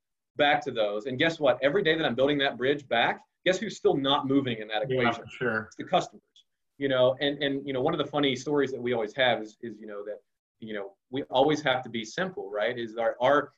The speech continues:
Speaker 1: our initial Pump M D has had one arrow on it, like, for basically how you would install it in the direction of flow. And people would get it wrong all the time. They would, they would install
Speaker 2: <laughs>
Speaker 1: it, and then,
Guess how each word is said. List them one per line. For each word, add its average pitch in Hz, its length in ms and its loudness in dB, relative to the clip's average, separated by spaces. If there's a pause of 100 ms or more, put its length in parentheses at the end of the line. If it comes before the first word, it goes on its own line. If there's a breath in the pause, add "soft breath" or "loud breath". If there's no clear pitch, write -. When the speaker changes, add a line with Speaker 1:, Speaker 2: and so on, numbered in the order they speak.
(160)
Speaker 1:
our 139 120 6
initial 147 380 -2
Pump 165 300 -8
M 156 160 -6
D 127 400 -2 (500)
has 131 280 2 (160)
had 123 260 0
one 151 280 2
arrow 113 500 2
on 95 80 -10
it, 87 160 -14
like, 120 200 -4 (280)
for 127 80 -6
basically 143 260 0
how 147 80 2
you 151 140 6
would 139 80 6
install 131 460 4
it 123 100 -2
in 120 100 -4
the 123 60 -4
direction 117 420 -2
of 104 140 -8
flow. 113 440 2 (320 soft breath)
And 123 240 0
people 170 240 2
would 151 80 4
get 143 120 4
it 131 80 -4
wrong 113 260 -2
all 113 80 -4
the 113 80 -10
time. 101 200 -6
They 107 80 0
would, 110 180 -2
they 123 80 2
would 113 180 -2 (140)
install 156 280 4 (100)
Speaker 2:
<laughs> - 0 -
Speaker 1:
it, - 60 0 (760 loud breath)
and 135 100 4
then, 143 200 2